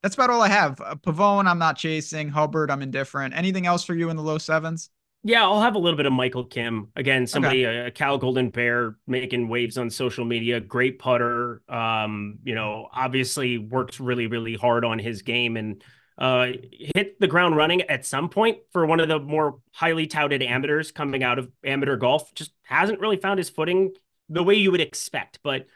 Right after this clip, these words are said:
Speaker 2: we saw some, we saw some form in some of these type events. The Charles Schwab finished sixth. That's more of, you know, just your straight up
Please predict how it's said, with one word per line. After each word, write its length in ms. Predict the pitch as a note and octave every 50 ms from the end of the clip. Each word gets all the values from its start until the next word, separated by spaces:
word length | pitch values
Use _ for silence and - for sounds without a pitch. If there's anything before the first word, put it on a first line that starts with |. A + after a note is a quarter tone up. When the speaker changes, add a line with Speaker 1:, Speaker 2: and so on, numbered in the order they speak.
| _ _ _ _ _
Speaker 2:
we 140 | - G3 B3
saw 180 | - - D#4+ D4+
some, 300 | D#4 - A#3 G#3+ G3 -
we 140 | G#3 G3+ A#3
saw 160 | A3 C#4 D4+
some 240 | D4+ D4+ - A3 F3
form 320 | - G#3 A3 A#3 A3+ A3
in 260 | F#3+ - F#3+ G#3 A#3 G#3+
some 220 | - - F3+ E3
of 40 | D3
these 220 | C#3+ C#3 C3 B2+
type 220 | - B2 A#2 F#2+ A2
events. 320 | F#2+ A2+ A2 A#2 - -
The 100 | - B2+
Charles 300 | - - E3 D#3 E3 -
Schwab 320 | - C#3+ C3 B2+ A#2+ B2
finished 340 | - B2+ A#2+ A#2 G#2+ - -
sixth. 380 | - - - C#3 D3+ - - -
That's 260 | - C#3+ B2+ A#2+ -
more 180 | - D3 C3+ B2+
of, 100 | A2+ -
you 140 | - B2+ A#2
know, 80 | A#2+ A2
just 240 | G2+ A2+ - - -
your 80 | A2
straight 360 | - - - - C#3 C3+ B2+
up 240 | A#2+ A#2 A#2 - _